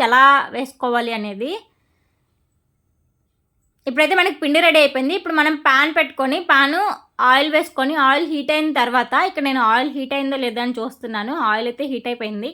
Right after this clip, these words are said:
కొంచెం వేసుకున్నాను పిండిని. ఇప్పుడు మనం ఒక పిండి ముద్దను అయితే తీసుకొని మనం ఇక్కడ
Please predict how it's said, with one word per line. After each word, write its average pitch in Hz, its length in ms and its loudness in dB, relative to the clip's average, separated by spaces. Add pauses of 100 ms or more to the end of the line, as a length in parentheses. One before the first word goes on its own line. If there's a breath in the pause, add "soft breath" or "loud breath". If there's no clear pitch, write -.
(120)
కొంచెం 220 360 -8
వేసుకున్నాను 220 580 -10
పిండిని. 202 380 -8 (960 soft breath)
ఇప్పుడు 349 240 -2
మనం 330 200 6
ఒక 381 140 -8
పిండి 311 240 0
ముద్దను 311 240 -2
అయితే 294 160 0 (100)
తీసుకొని 285 460 -2 (540)
మనం 277 140 0 (120)
ఇక్కడ 262 280 -2